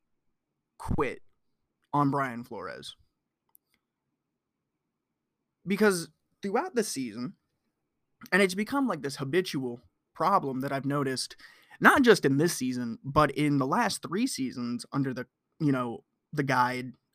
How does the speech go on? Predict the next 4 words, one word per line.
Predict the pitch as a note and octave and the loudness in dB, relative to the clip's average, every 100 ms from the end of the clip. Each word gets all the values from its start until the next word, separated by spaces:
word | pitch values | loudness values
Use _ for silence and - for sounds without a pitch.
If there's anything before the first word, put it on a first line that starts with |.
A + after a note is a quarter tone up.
| - | -2
of | B2+ B2 B2 - - | 0 -2 -6 -6 2
Brian | C3 B2+ B2+ | 2 2 -2
Flores, | B2+ A#2+ A#2+ C#3+ - - _ _ _ _ _ _ - | -4 -4 -4 -4 -6 -10 _ _ _ _ _ _ 2
um, | D#3+ D#3+ D#3+ D#3+ D#3+ | 6 8 6 4 0